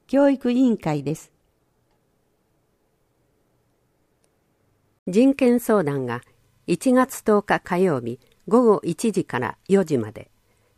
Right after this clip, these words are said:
Speaker 2: 岩出市総合保健福祉センターで行われます。詳しいことのお問い合わせは、岩出市役所、電話六二の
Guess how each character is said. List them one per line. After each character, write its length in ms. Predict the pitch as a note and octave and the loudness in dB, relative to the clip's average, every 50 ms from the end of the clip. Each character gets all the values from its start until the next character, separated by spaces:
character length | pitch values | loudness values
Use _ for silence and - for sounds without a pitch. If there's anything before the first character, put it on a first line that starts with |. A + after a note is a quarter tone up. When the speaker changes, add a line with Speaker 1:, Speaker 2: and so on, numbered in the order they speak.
| _ _ _ - | _ _ _ 2
Speaker 2:
岩 220 | F#3+ G3+ A3 A3+ G#3+ | 4 6 6 6 4
出 100 | A3+ G#3+ | 2 0
市 300 | - - D#3+ D3 - - | 0 -2 -4 -4 -4 -6
総 260 | - - - A3+ A#3+ | -4 0 2 4 4
合 220 | A#3 A#3+ A#3+ A#3+ A3+ | 4 4 2 2 0
保 160 | - G3+ G3 | -2 -4 -2
健 240 | - A3+ A3 G#3+ G#3 | 2 4 4 4 4
福 220 | - - - G#3+ | 0 -2 -2 -2
祉 40 | G#3 | -2
セ 220 | - - G#3+ F#3+ | -2 -2 -2 -2
ン 60 | F3 | -2
タ 160 | - - B2 A2+ | -2 -6 -6 -6
ー 40 | |
で 100 | G2 - | -8 -8
行 220 | - C3+ - - C#3 | -10 -10 -8 -6 -6
わ 160 | C3+ B2+ A#2+ A#2 | -6 -6 -6 -8
れ 80 | A#2 | -8
ま 160 | A2 G#2+ G#2 - | -10 -12 -12 -14
す。 200 | - - _ _ _ _ _ _ _ _ _ _ _ _ _ _ _ _ _ _ _ _ _ _ _ _ _ _ _ - | -18 -20 _ _ _ _ _ _ _ _ _ _ _ _ _ _ _ _ _ _ _ _ _ _ _ _ _ _ _ -2
詳 160 | A3 A#3+ B3+ B3 | 0 0 0 0
し 160 | - B3 A3 | -2 -2 -2
い 60 | G3+ | -2
こ 100 | - D3 | -2 -4
と 140 | - C#3 B2+ | -4 -2 -2
の 100 | B2+ B2 | -2 -4
お 40 | B2 | -4
問 200 | - D3+ C#3+ C#3 | -4 -4 -2 -2
い 60 | C3+ | -2
合 60 | C3 | -2
わ 80 | C3 C3 | -4 -6
せ 160 | - - A#2+ | -6 -6 -6
は、 180 | A2+ A2+ - - _ _ _ _ _ _ _ _ _ _ - | -6 -6 -8 -10 _ _ _ _ _ _ _ _ _ _ 0
岩 240 | E3+ G3+ A#3+ A#3 | 2 2 2 2
出 120 | - A#3 G#3+ | 2 0 -2
市 160 | - - G3 | -2 -2 -4
役 200 | F#3 E3+ - - | -4 -4 -6 -8
所、 220 | - - - - - _ _ _ _ _ _ _ - | -10 -10 -10 -12 -12 _ _ _ _ _ _ _ -8
電 240 | D3+ D3 D#3 D3+ C#3+ | -4 -2 -2 0 0
話 180 | C#3+ C3 C3+ - _ _ _ _ _ _ - | -2 -4 -6 -8 _ _ _ _ _ _ -2
六 340 | D#3+ F3 E3+ - - B3 B3 | 0 0 0 2 2 4 4
二 240 | B3 A#3 A3 F#3+ | 4 4 4 2
の 220 | D#3 B2 A#2 - | 2 0 0 -2